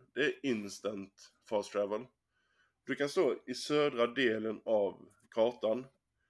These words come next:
Välja exakt var du vill på kartan. Där du sätter markören, det är dit du fast travelar.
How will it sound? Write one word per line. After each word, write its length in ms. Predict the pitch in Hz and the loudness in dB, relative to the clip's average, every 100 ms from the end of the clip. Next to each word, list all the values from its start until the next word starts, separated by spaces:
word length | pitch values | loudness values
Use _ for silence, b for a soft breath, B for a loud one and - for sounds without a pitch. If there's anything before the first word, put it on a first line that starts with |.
| _ _ _ _ _ 113 | _ _ _ _ _ 0
Välja 420 | 143 160 135 113 | 4 4 4 2
exakt 440 | - - 180 - 117 | 0 0 0 0 -12
var 340 | 131 143 113 110 | 0 4 4 2
du 120 | 117 | -2
vill 360 | 123 107 98 104 _ _ _ | 0 0 -2 -10 _ _ _
på 220 | 110 92 - | -2 -2 -2
kartan. 540 | 113 110 - 104 104 113 _ _ _ _ _ _ _ _ - | 0 0 0 -2 -2 -10 _ _ _ _ _ _ _ _ 6
Där 260 | 143 127 | 8 8
du 240 | 151 135 120 | 6 -2 -2
sätter 340 | 139 117 110 | -2 -2 -2
markören, 640 | 110 120 110 98 95 110 - - | -4 0 2 2 -2 -6 -12 -6
det 60 | |
är 40 | 117 | -6
dit 460 | 117 139 104 - | 0 0 0 -6
du 80 | 104 | -6
fast 300 | 127 127 - | 0 0 0
travelar. 400 | 98 90 - | -2 -2 -2